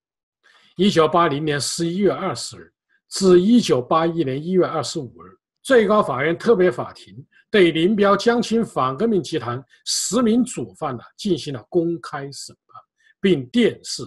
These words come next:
直播。其实该审判并不是一次公正的法律审判，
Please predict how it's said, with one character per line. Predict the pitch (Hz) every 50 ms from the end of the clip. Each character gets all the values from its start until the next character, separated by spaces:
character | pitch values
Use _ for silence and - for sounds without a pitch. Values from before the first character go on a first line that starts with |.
| - _
直 | - - - 101
播。 | _ - 110 107 107 _ _ _ _ _ _ _ _ _ _ - - _ _ _ -
其 | - - 214 220
实 | - - 170 180 185
该 | 180 - 247 262 277
审 | 262 - - - 131 113
判 | 117 117 147 135 117 117 -
并 | 247 233 190 147
不 | 117 127
是 | 117 - 170
一 | 151 139
次 | 135 - - - 117 -
公 | - - 214 208 208 220 226
正 | 214 - 269 233 180
的 | 123 98 104
法 | 120 - - - 147 113 - - -
律 | - 175 151
审 | 123 - - - _ _
判， | _ - -